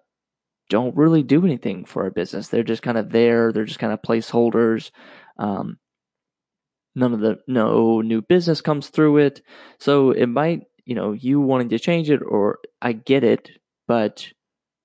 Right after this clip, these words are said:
if there's an other avenue that's driving your business, maybe you need to focus on that or double,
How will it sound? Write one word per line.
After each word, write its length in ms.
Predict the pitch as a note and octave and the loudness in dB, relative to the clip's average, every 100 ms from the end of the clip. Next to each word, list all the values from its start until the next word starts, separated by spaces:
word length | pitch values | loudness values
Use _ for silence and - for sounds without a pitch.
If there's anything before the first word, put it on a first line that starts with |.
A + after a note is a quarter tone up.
| _ | _
if 460 | A#2+ A2+ A2 - - | 0 0 -2 -12 -8
there's 300 | A#2+ A#2 A2+ | 0 0 0
an 140 | A#2 - | -4 -2
other 280 | A#2+ A#2+ A2 | 0 0 2
avenue 360 | A2+ A#2 A2 | 0 -2 -4
that's 180 | G#2+ G#2 | -4 -4
driving 400 | - A#2 G#2 G2 | -2 -2 -2 -2
your 100 | G2+ | -2
business, 680 | C3 C3+ A#2+ A#2 - - - _ _ - | 2 2 0 -4 -6 -12 -20 _ _ -14
maybe 360 | A2+ A2 A2+ | -6 -4 -2
you 80 | A2+ | -4
need 80 | A2+ | -4
to 60 | G2 | -2
focus 340 | A2 G#2+ F#2 | -2 -2 -4
on 120 | A2 A2+ | -4 0
that 200 | B2 A#2 | 0 2
or 100 | G2+ | 2
double, 340 | G#2+ G#2 G#2 | 0 0 -4